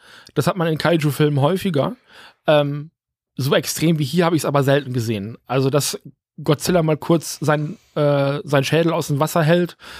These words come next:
eine Bombe abkriegt und wieder verschwindet und alle sagen, „Oh, der ist ja tot.“ So, das ist mir zu wenig. <laughs> Ähm, der Iron Dragon, der am Anfang der Serie nur angeteast wird,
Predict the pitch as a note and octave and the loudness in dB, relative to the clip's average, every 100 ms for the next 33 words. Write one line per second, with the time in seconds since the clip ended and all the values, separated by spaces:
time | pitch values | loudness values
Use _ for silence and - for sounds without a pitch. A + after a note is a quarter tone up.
0 | - D3+ C#3 D#3+ F3 D#3+ - D#3 D3 C#3 | -4 0 0 2 0 0 -2 -2 -2 0
1 | D3 C3+ - F3 G#3+ E3+ D3 D3+ C3+ C3+ | 0 0 0 0 0 -2 -2 0 2 4
2 | B2+ B2+ A#2 A2 C#3+ G3 D#3+ C3+ - - | 2 0 -2 -2 0 2 2 2 -4 -16
3 | - - - C#3+ C#3 - G3+ - B3+ F#4 | -18 -10 2 2 2 -6 -2 0 2 0
4 | D#4+ - D#3 E3+ F3 F3 - - - - | 2 0 2 2 2 0 -2 -12 -20 -16
5 | - D3+ D3+ D3 D3 - - D3+ D#3 D#3+ | -2 0 0 -2 -6 -12 0 0 2 2
6 | D3+ C#3+ D3+ D#3 D3 C#3+ D#3 - D3+ D3 | 2 2 2 0 -2 -2 -4 -2 0 2
7 | C#3 D3 C#3+ D3 E3+ F#3 - D#3+ D#3+ - | 4 4 4 2 -2 -6 -6 -6 -6 -2
8 | C#3+ D#3 D3+ | 2 2 0